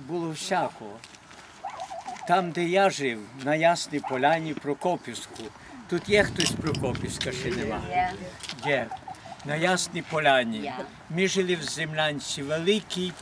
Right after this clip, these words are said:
Speaker 1: тісноті, що навіть коли помирали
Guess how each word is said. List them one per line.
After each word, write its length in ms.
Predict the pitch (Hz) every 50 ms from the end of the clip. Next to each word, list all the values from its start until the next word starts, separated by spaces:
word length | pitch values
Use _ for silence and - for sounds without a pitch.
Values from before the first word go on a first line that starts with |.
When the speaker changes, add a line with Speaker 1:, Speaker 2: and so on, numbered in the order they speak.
| - - - - - -
Speaker 1:
тісноті, 960 | - 180 165 - - - - - 190 165 160 - - - - 208 175 147 120 107 - - - - - - - - - - - - - - - - - - - - - - - - 698 679 - - - - - 719 659 - - -
що 300 | - - - - - 165
навіть 480 | 151 131 165 180 196 185 160 170 143 123 - -
коли 220 | 151 160 175 185 180 -
помирали 800 | - 156 135 135 135 139 151 165 170 165 143 123 127 123 117 110